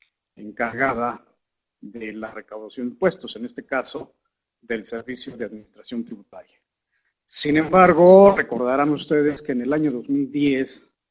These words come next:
a través de un decreto publicado por el entonces presidente Felipe Calderón Hinojosa, bueno, pues allí se dieron facilidades para que ciertos contribuyentes dejaran de tener la obligatoriedad del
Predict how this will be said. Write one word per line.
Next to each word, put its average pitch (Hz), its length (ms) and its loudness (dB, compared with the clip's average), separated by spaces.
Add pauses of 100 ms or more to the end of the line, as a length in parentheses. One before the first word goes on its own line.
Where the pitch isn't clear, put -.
(420)
a 110 100 -18
través 120 320 -4
de 127 80 -4
un 127 100 -2
decreto 127 500 -6
publicado 120 500 -6
por 117 140 -8
el 110 80 -8
entonces 127 520 -10
presidente 131 1120 -8 (480)
Felipe 117 400 -10
Calderón 120 400 -10
Hinojosa, 156 680 -6 (380)
bueno, 185 220 0
pues - 160 -8
allí 151 180 2
se 156 180 -4
dieron 151 360 0
facilidades 127 760 -6
para 117 340 -10
que 117 120 -8
ciertos 156 340 -6
contribuyentes 131 1040 -10 (280)
dejaran 135 420 -2
de 117 80 -4
tener 120 300 -6
la 120 140 -2
obligatoriedad 120 920 -8 (560)
del 170 400 0